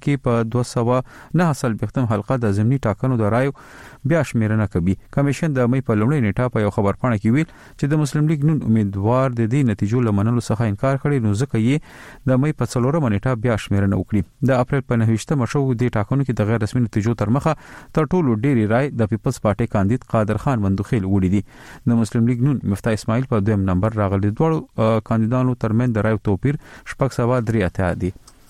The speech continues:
په پاکستان کې په تیرو څلوېښتو ګنټو کې یو سل دیارلس نور کسان له کرونا وایرس هم مړه شوي دي.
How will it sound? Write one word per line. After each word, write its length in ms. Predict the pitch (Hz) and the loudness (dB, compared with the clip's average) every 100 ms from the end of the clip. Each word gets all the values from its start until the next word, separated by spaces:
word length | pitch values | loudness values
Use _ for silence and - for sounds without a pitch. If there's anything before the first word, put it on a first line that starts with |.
| - - - - - - - | -20 -20 -20 -20 -20 -8 0
په 80 | 175 | 0
پاکستان 280 | 190 208 202 | 2 0 -2
کې 140 | 175 | -2
په 140 | 151 143 | -2 0
تیرو 140 | 165 | -2
څلوېښتو 420 | 151 165 170 - 131 | 0 0 0 0 0
ګنټو 240 | 123 117 143 | 0 0 -2
کې 80 | 135 123 | 0 0
یو 60 | 117 | 0
سل 180 | - 135 120 | 0 0 0
دیارلس 320 | 143 117 104 - | 0 0 0 -2
نور 120 | 127 - | -2 -2
کسان 280 | 107 131 123 | -2 0 0
له 40 | 107 | 0
کرونا 240 | 113 123 110 | 0 2 2
وایرس 280 | 98 110 135 | 2 0 0
هم 60 | |
مړه 160 | 110 98 | 0 0
شوي 200 | 113 98 | 0 2
دي. 60 | 98 | 0